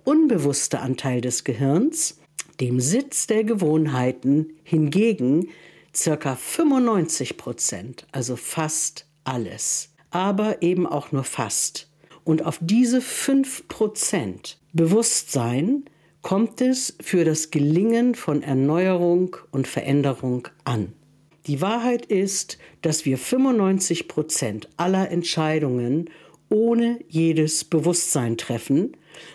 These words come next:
und wie ein Roboter das Alte einfach nur repetieren, also wiederholen.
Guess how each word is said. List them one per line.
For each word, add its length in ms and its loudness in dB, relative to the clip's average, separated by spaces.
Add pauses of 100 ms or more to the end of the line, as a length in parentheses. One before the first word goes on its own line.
und 200 0
wie 140 2
ein 180 2
Roboter 760 -4 (100)
das 300 -4
Alte 520 -2
einfach 380 -2
nur 300 0 (100)
repetieren, 920 0 (360)
also 280 0
wiederholen. 680 -2